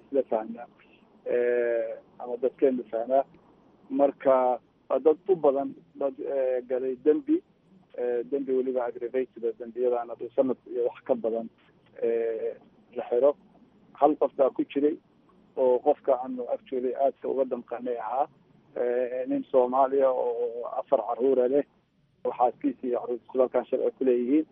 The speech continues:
oon isagu dembi gelin, laakiin sanadkii labadii kun la amray waddanka in laga, laga dhoofiyo. Marka kuwaas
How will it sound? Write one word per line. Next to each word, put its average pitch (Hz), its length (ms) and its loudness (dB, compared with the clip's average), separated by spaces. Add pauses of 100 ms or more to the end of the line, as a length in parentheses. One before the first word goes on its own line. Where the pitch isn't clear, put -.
(320)
oon 131 120 0
isagu 147 260 2
dembi 135 300 4
gelin, 131 320 2 (480)
laakiin 170 600 4 (760)
sanadkii 170 380 2
labadii 151 340 2
kun 120 260 -8 (600)
la 135 200 0
amray 131 280 0
waddanka 135 380 -2
in 123 180 -8
laga, 117 240 -4 (200)
laga 123 180 -4
dhoofiyo. 120 400 -10 (500)
Marka - 220 0
kuwaas 156 420 6